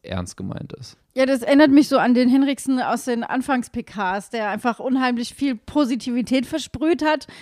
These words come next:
Speaker 2: äh, und man quasi erstmal drei Wochen brauchte, um da durchzusteigen, um zu wissen, ah, an welchen Stellen sitzen die Sätze, die wirklich etwas aussagen und alles andere muss ich einfach auf Durchzug stellen, bis ich an den Punkt komme, wo ich sage,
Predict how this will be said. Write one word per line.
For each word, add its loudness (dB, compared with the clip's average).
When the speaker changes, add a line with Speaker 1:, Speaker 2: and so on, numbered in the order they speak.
Speaker 2:
äh, 2
und 2
man 2
quasi 4
erstmal 4
drei 2
Wochen 4
brauchte, 2
um 2
da 4
durchzusteigen, 2
um 0
zu -4
wissen, -2
ah, 4
an 0
welchen 2
Stellen 4
sitzen 2
die 2
Sätze, 4
die 2
wirklich 4
etwas -2
aussagen 4
und 2
alles 0
andere 2
muss -2
ich -10
einfach -2
auf -6
Durchzug -2
stellen, 2
bis 2
ich -4
an 4
den 6
Punkt 4
komme, 6
wo 2
ich 2
sage, 0